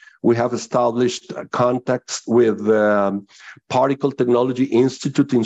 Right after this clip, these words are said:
Zurich. So w-, whenever we found an issue in which we might not have a good answer or we don't have an answer at all,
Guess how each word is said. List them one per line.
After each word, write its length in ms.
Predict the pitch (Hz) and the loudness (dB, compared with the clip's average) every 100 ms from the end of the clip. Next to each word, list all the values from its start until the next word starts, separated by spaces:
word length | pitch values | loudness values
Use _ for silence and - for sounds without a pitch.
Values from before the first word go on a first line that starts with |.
| - | 2
Zurich. 360 | 139 143 180 - - - - - _ 151 | 4 4 2 -8 -20 -20 -20 -20 _ 0
So 420 | 135 131 135 - _ | 2 0 -4 -10 _
w-, 300 | - 139 147 139 | 0 2 2 2
whenever 300 | 139 208 262 233 175 | 4 2 2 2 4
we 60 | 151 - - | 2 0 -4
found 300 | 175 226 190 110 | -2 2 2 2
an 140 | 110 147 | 2 2
issue 220 | 139 - 127 | 2 2 0
in 60 | 110 | 2
which 140 | 113 - 113 | 0 0 2
we 80 | 143 143 | 4 4
might 160 | 139 123 | 2 -2
not 100 | 113 113 | -4 -2
have 120 | 120 98 104 | -2 -2 -4
a 40 | 95 104 | -4 2
good 160 | 147 - 104 | 2 4 0
answer 280 | 95 - 90 92 - | -4 -2 0 0 2
or 80 | 104 87 | 0 2
we 60 | 101 98 | 2 2
don't 200 | 98 90 - | 0 0 -4
have 100 | 190 175 | -2 -2
an 60 | 117 | 0
answer 240 | 123 123 110 95 | -2 0 2 4
at 60 | 107 | 4
all, 180 | 139 95 | 2 0